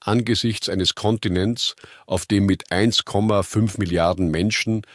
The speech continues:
bald ein Fünftel der Weltbevölkerung lebt, eröffnen sich auch für österreichische Firmen enorme Chancen, propagiert Meindl-Reisinger mit großem Nachdruck.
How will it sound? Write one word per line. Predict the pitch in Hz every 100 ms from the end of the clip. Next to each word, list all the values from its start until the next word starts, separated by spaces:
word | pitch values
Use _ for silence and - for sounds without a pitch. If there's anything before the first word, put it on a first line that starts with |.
| - -
bald | 87 87
ein | 85
Fünftel | - 110 113 - 107
der | 92 80
Weltbevölkerung | 87 90 110 - 87 - 82 80
lebt, | 78 87 110 - - - -
eröffnen | 95 78 98 - 110
sich | 92 101
auch | 62 85
für | -
österreichische | 87 92 107 107 90 90 - 87
Firmen | - 98 95 98 101
enorme | - 85 85 95 104
Chancen, | 90 90 87 90 - 101 107 - - -
propagiert | 101 85 85 76 101 107 -
Meindl-Reisinger | 78 85 95 98 90 82 87 107 101 95
mit | 80 -
großem | - 78 92 98 110 95
Nachdruck. | 78 73 - - 104 -